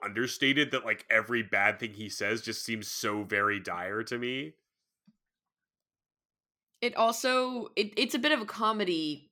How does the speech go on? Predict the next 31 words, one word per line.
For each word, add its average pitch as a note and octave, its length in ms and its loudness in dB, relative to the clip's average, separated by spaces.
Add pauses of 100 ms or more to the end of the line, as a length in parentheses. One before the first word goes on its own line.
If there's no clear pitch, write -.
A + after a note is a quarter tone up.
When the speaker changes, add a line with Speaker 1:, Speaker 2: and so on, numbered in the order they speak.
Speaker 2:
act, - 560 -8
right? F3+ 320 -4
Like, F3+ 220 2
it's, - 420 -4
it's F#3+ 160 0
a G3 60 2
very, A3 260 10
like, F#3+ 240 8
serious G#3+ 760 2 (200)
thing G3 300 4
for F3+ 160 0
them, E3+ 260 6
but E3 100 2
at E3 100 -2
the F#3 60 -4
same G3+ 340 2
time, F3+ 320 0
it's F3 140 -6
sort G#3+ 220 -4
of F#3+ 100 -8
funny F3+ 340 -2
for D#3 200 -10
us. E3 480 -12 (720)
Like, A#3+ 180 6
like, A#3+ 220 6
the B3+ 80 4
way C4 300 12
that A#3+ 160 8
they're B3 160 12
communicating G3+ 720 2
it E2+ 180 -14